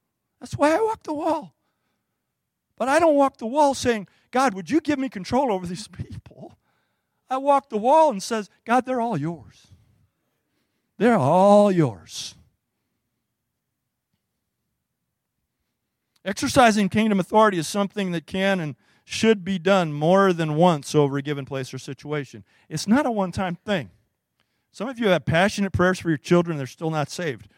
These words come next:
Well, you're not dead yet. Prayed over the school, doesn't change. Okay.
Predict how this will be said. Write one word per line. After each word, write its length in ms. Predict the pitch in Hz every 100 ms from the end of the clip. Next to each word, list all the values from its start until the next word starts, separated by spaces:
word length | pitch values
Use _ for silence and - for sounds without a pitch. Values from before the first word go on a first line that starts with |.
| _ _
Well, 380 | - 208 269 285 _ _ _ _ _
you're 140 | 208
not 260 | 226 269 190
dead 240 | 208 240
yet. 320 | 170 175 240 - _ _ _ _ _ _ _ _ _ _ _ _ _ _ _ _ _ _ _ _ _ _ _ _ _ _ _ _ _ _ _ _ _ _ _ _ _ _ _ _ _ _ _ _ _ _ 127
Prayed 320 | - 165 180
over 180 | 156 131
the 60 |
school, 380 | 123 - 147 135
doesn't 220 | 143 147
change. 360 | 135 156 123 - _ _ _ _ _
Okay. 600 | 120 123 - 123 156 247